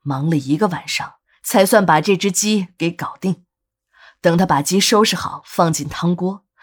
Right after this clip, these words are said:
她才感觉到了腰像折了似的痛苦。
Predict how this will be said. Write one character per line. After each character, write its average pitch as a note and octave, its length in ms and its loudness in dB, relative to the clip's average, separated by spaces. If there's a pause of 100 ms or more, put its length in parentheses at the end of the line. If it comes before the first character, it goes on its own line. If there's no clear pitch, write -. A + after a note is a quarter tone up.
(140)
她 G3 140 4
才 G3 160 2
感 D#3 240 0
觉 F3 160 2
到 F#3 200 2
了 C#3 200 -8 (200)
腰 G#3 220 6
像 A3 220 2
折 E3 360 2
了 D4 100 6
似 A3 240 2
的 D3 80 0
痛 D3 240 -4
苦。 - 220 -18